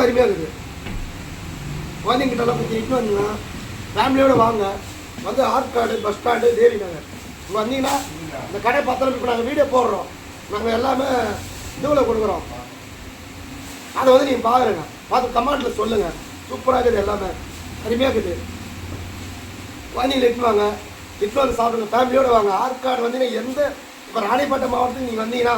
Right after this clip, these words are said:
ஆற்காடு நம்பரெல்லாம் நாங்க கொடுக்குறோம், அவங்க நம்பர் கொடுக்குறோம். எல்லாமே கடையுடைய வீடியோ பாருங்க, நீங்க கமெண்ட்ல சொல்லுங்க. எல்லாமே சூப்பரா இருக்குது பாருங்க, ஒரு பொருளும் இல்லாம எல்லாம் ஒரே மாதிரி இருக்குது டேஸ்ட். சூப்பரா இதை பாத்தீங்கன்னா அது பாருங்க, எப்படி சொல்றோமா,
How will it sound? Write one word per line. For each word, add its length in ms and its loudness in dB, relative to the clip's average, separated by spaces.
ஆற்காடு 460 -2
நம்பரெல்லாம் 440 4
நாங்க 160 0
கொடுக்குறோம், 320 2
அவங்க 180 0
நம்பர் 240 0
கொடுக்குறோம். 380 2
எல்லாமே 200 0
கடையுடைய 400 4
வீடியோ 180 2
பாருங்க, 260 -4
நீங்க 160 0
கமெண்ட்ல 420 -2
சொல்லுங்க. 320 0
எல்லாமே 260 2
சூப்பரா 320 0
இருக்குது 200 0
பாருங்க, 200 -2
ஒரு 180 2
பொருளும் 320 2
இல்லாம 220 2
எல்லாம் 220 6
ஒரே 120 10
மாதிரி 180 2
இருக்குது 220 -2
டேஸ்ட். 260 -6
சூப்பரா 280 2
இதை 160 4
பாத்தீங்கன்னா 320 0
அது 120 -4
பாருங்க, 200 -6
எப்படி 240 -2
சொல்றோமா, 360 0